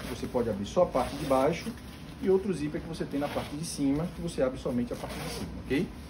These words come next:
Ambos aqui com a parte do velcro separado, né, em, ah, duas partes também,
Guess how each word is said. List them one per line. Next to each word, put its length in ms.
Ambos 320
aqui 320
com 200
a 40
parte 340
do 120
velcro 520
separado, 680
né, 200
em, 300
ah, 400
duas 240
partes 360
também, 240